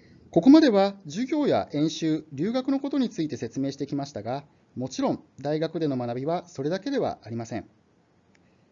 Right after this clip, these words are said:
学生たちは部活や社会活動でも実に様々な活躍をしています。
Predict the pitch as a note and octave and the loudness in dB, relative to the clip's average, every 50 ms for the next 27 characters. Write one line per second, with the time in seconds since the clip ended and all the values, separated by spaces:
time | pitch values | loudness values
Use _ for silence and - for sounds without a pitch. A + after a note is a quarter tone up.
0 | _ _ _ _ - C#3 C#3 - B3 B3+ A#3+ G#3 - - D#3 D#3+ E3 E3+ E3+ E3+ | _ _ _ _ -6 -6 -2 -2 0 0 0 0 0 0 2 2 2 2 2 -2
1 | - - - - - B2+ A#2+ - G3 G3+ G3 - F#3+ F#3 F3+ F3 - - - C#3+ | -8 -20 -20 -12 -8 -6 -4 -2 -4 -4 -2 0 0 2 2 2 0 -4 -6 -4
2 | - G3 G3 G3+ G3+ G#3 G3+ G3+ F#3+ E3+ D#3+ D3+ D3 D#3 F3 F#3+ - - - B2+ | -2 -2 -2 -2 -2 -2 -4 -2 -2 0 2 2 2 2 2 0 0 -2 -6 -12
3 | - B2+ B2 - - C#4+ B3 - - - - D3+ D#3 D3+ D3+ C#3 B2+ B2+ D#3+ F3 | -12 -12 -4 0 2 2 2 0 -4 -8 -6 -4 -4 -2 -2 -2 -2 -2 -2 -2
4 | - C3 - - B2 A2+ A2+ - A3+ A3 D#3 - - A#2+ G2 F#2+ F#2+ F#2 - - | -4 -6 -8 -6 -6 -6 -6 -4 -2 -2 -2 -2 -4 -6 -6 -6 -8 -10 -14 -18
5 | - | -20